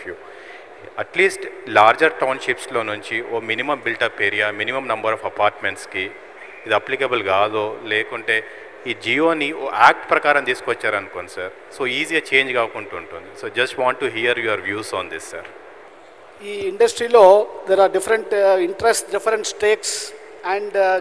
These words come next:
Speaker 2: government's interest to be a regulator and facilitate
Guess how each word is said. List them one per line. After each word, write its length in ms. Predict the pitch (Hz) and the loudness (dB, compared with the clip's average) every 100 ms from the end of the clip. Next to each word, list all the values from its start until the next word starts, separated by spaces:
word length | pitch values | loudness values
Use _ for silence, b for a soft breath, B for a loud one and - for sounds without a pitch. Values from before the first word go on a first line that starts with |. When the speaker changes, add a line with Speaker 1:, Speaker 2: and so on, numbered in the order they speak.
| 175 | 2
Speaker 2:
government's 340 | 196 208 202 | 2 0 -6
interest 300 | 190 214 214 - 196 | -6 -6 -6 -8 -10
to 40 | 180 | -8
be 80 | 214 214 | -4 -2
a 20 | 175 | 0
regulator 500 | 165 185 180 170 175 185 - B B B B B B 190 | -2 -2 -2 0 -2 -2 -8 B B B B B B -2
and 80 | 202 202 | -2 0
facilitate 500 | 202 196 180 156 139 | -2 0 0 -2 -4